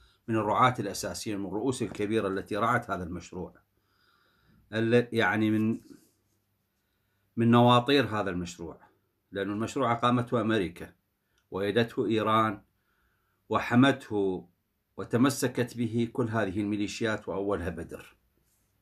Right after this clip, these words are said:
هذه، هذه الميليشيا التي يتزعمها هادي العامري.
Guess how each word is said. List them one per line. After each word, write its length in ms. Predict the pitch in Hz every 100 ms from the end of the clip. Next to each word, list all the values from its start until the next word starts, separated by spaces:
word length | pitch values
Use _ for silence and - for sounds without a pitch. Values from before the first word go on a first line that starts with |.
| _ _
هذه، 600 | 98 87 87 90 90 - -
هذه 240 | 85 78 82
الميليشيا 640 | 85 95 113 - - 95
التي 580 | 87 85 87 - 98 92
يتزعمها 880 | 90 92 85 98 104 107 90 82 87
هادي 120 | 90
العامري. 540 | 80 85 71 - -